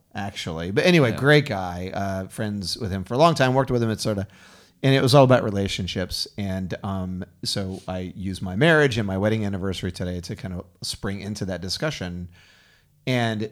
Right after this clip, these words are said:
Speaker 1: saying in that, um, if your business relationships were like your marriage, would you say "I do" all over again?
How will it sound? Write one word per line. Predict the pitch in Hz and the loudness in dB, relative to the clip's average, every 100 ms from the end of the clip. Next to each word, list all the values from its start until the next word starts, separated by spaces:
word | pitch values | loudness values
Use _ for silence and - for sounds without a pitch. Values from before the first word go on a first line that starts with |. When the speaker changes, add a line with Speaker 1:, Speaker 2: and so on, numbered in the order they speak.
| _ | _
Speaker 1:
saying | - - 156 135 120 117 - | -4 -2 0 0 -2 -4 -2
in | 135 147 135 | 0 0 0
that, | 98 95 92 92 _ _ | -2 -4 -4 -6 _ _
um, | 92 90 87 90 - | -10 -8 -8 -12 -10
if | 110 107 | -8 -6
your | 113 110 107 | -4 -2 -4
business | 101 95 123 117 131 - | -4 0 0 2 -2 -2
relationships | 107 92 95 - 95 - 85 - - - _ _ _ _ | -2 -2 -2 -4 -6 -6 -8 -4 -6 -6 _ _ _ _
were | 131 107 110 104 98 92 101 - | -4 0 0 0 -2 -4 -8 -6
like | 98 95 - | -6 -6 -10
your | - 98 95 92 | -6 -4 -4 -4
marriage, | 98 110 117 80 85 87 - | -2 0 0 -2 -4 -6 -4
would | 117 110 | 0 2
you | 104 104 | 2 0
say | - 110 101 | 2 0 0
"I | - 98 98 | -2 -2 -2
do" | 117 110 92 85 104 - _ | 0 0 2 0 -4 -8 _
all | - 92 - | -4 -2 0
over | 165 185 110 | 0 0 0
again? | 69 - 50 50 50 | -4 -6 -8 -10 -14